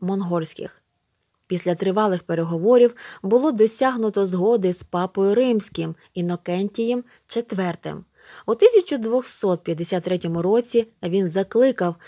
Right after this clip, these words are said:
християн Польщі, Чехії, Моравії, Сербії та Померанії до хрестового походу проти монголів і направив Данилові королівську корону,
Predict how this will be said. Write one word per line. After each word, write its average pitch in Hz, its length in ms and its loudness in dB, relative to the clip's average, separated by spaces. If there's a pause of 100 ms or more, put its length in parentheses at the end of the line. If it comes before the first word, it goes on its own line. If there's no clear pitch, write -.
(140)
християн 185 800 -4
Польщі, 202 500 -2
Чехії, 202 640 0 (100)
Моравії, 185 680 -2
Сербії 185 580 -2 (280)
та 269 120 -4
Померанії 185 920 -4
до 180 160 -4
хрестового 175 680 -2
походу 202 480 -2
проти 185 360 -4
монголів 170 580 0 (300)
і 247 100 -2
направив 226 640 0
Данилові 185 680 0
королівську 175 680 -2
корону, 190 600 2